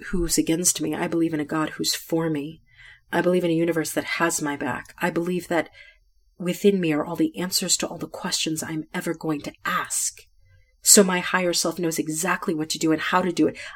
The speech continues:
I may not know the way at this moment, but something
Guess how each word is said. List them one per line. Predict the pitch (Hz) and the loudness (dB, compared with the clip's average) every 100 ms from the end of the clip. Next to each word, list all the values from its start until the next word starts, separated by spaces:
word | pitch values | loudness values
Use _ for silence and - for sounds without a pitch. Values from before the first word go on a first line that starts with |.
| - | -2
I | 208 233 | 4 6
may | 220 214 | 6 6
not | 202 196 196 | 6 4 2
know | 202 180 | 0 0
the | 175 | 0
way | 151 170 170 | 0 2 2
at | 160 - | 0 -2
this | 165 - | -2 0
moment, | 180 196 214 - - - | 0 2 0 -2 -16 -8
but | 156 | -4
something | - - 254 247 240 240 233 | 0 2 4 2 0 0 0